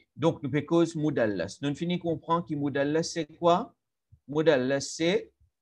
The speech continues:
euh, mudallas, c'est hadith qui peut faire tadlis. Hadith qui est un, un omission. Hadith qui est un, un omission qui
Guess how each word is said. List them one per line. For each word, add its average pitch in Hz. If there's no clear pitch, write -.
euh, 117
mudallas, 139
c'est 202
hadith 196
qui 160
peut 143
faire 160
tadlis. 117
Hadith 202
qui 151
est 151
un, 160
un 175
omission. 190
Hadith 160
qui 160
est 151
un, 156
un 156
omission 175
qui 254